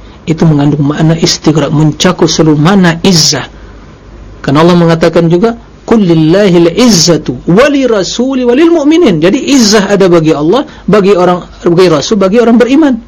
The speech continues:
Tapi tentu tidak akan sama, ya.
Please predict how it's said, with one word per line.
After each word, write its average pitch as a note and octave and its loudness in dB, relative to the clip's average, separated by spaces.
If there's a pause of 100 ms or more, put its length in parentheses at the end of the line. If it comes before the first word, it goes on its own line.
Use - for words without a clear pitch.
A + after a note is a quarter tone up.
(640)
Tapi - -2
tentu G3+ 2
tidak D#3+ -2
akan C3+ -6
sama, E3+ -2 (480)
ya. D#3+ 0